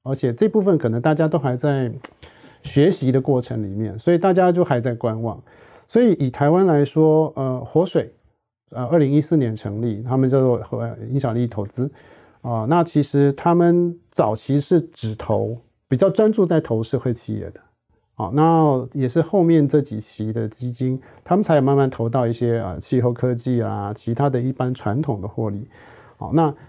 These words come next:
呃，他们对于影响力投资指标可能有他们的在意跟追踪的方法，可能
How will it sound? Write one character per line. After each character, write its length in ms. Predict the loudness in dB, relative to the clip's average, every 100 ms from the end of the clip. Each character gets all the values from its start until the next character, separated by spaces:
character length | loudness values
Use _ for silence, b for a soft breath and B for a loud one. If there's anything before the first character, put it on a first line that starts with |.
| b b
呃， 220 | -8 -6 -4
他 180 | 0 2
们 320 | 4 4 2
对 220 | 2 4
于 60 | 4
影 160 | 2 0
响 160 | 0
力 120 | 0
投 160 | -2 -2
资 120 | -4
指 140 | -6 -6
标 260 | -4 -2 -2
可 120 | -6
能 80 | -8
有 80 | -6
他 160 | -4
们 280 | 0 0 0
的 240 | -2 -6 -4
在 160 | 0 2
意 160 | 2
跟 240 | -2 -4 -2
追 180 | -2 0
踪 140 | 0
的 80 | -4
方 220 | -4 -6
法， 200 | -6 -8 -4
可 80 |
能 240 | -2 0